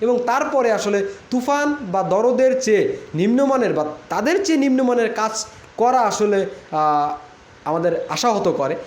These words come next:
এটা খুবই স্বাভাবিক ব্যাপার। তবে যদি এটা সত্যি হয়ে থাকে, যদি হয়, তাহলে আমি বলবো শাকিব খান যেন একটু দেখে শুনে পা ফেলে। এবং সাহেব চন্দন, আপনার প্রতি আমাদের একটা আকুল আবেদন থাকবে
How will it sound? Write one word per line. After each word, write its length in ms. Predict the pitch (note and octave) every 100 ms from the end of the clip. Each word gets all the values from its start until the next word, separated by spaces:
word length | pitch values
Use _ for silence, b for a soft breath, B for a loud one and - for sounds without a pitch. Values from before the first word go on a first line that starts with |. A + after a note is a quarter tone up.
| B
এটা 160 | B3+ G4
খুবই 240 | A#3 A3
স্বাভাবিক 380 | - F3 E3+ D3+
ব্যাপার। 240 | C#3+ C3 - B B C4
তবে 260 | D4 C#4
যদি 320 | F3+ A#3+ C4+
এটা 160 | C4+ C4+
সত্যি 340 | B3 A#3+ C#4
হয়ে 220 | A3+ F#3 A3+
থাকে, 220 | G#3+ A3
যদি 240 | G3+ G3
হয়, 260 | D#3+ G#3 B3+ - B -
তাহলে 200 | B3 B3+
আমি 200 | A#3+ A3+
বলবো 300 | G#3 A3+ C4+
শাকিব 240 | F3+ A#3+ B3
খান 180 | C4 G#3
যেন 280 | G3+ G#3+
একটু 360 | G#3 G3 G#3+ F#3+
দেখে 300 | D#3 G3+ B3+
শুনে 300 | B3+ A3+ A3
পা 240 | G#3+ F3 E3+
ফেলে। 240 | F3+ G#3 A#3
এবং 180 | F#3+
সাহেব 260 | F3+ G#3 A#3+ B3+
চন্দন, 360 | C4 A#3+ F#3+ - B B B
আপনার 340 | F3 C#4 C#4+
প্রতি 460 | C#4+ C#4+ C#4 C#4 C4 A#3+
আমাদের 320 | F3 G#3 A3
একটা 240 | G#3+ G#3+ G3 F#3
আকুল 540 | B3+ - F4 F4+ E4+
আবেদন 540 | - E3+ F3 G3+ G#3+
থাকবে 440 | D#3+ B2+ B2+ E3+